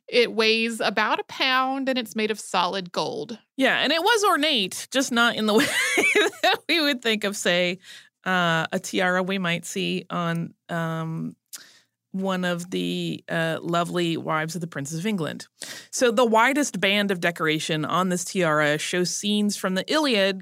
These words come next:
Speaker 2: c-, in carved relief. And then the lower band, which is not quite as, as wide or tall, depending on how you want to describe it, shows scenes of life in the Scythian culture.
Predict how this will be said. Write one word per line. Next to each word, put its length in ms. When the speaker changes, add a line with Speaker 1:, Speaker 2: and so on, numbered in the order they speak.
Speaker 2:
c-, 160
in 200
carved 420
relief. 680
And 100
then 100
the 80
lower 300
band, 300
which 160
is 140
not 320
quite 240
as, 320
as 120
wide 360
or 60
tall, 260
depending 360
on 60
how 140
you 200
want 200
to 80
describe 440
it, 220
shows 320
scenes 400
of 160
life 560
in 140
the 80
Scythian 420
culture. 640